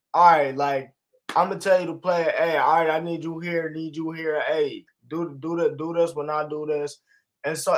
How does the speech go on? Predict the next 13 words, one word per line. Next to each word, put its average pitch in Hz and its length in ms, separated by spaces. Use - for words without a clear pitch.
and 165 140
so 185 260
on 185 200
and 185 80
so 202 280
forth. 175 340
And 156 140
then 175 240
Car-, 160 320
Carson 175 460
Wentz, 196 240
that 170 240
little, 170 260